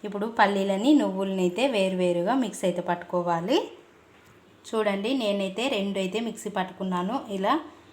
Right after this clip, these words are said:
మరీ మెత్తగా లేకుండా ఇలా బరుకుగానైతే మిక్స్ అయితే పట్టుకోవాలి.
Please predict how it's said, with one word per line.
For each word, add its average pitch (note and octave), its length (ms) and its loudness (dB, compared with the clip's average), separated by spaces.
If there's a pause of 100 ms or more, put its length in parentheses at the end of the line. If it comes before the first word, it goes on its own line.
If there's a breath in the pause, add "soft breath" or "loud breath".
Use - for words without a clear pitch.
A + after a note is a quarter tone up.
(220 loud breath)
మరీ G#3 200 2 (100)
మెత్తగా G3 480 2
లేకుండా F#3 380 -2 (120)
ఇలా G3 240 -2
బరుకుగానైతే F#3 800 0 (140)
మిక్స్ G3 260 -6
అయితే F#3 220 -2
పట్టుకోవాలి. F3+ 720 0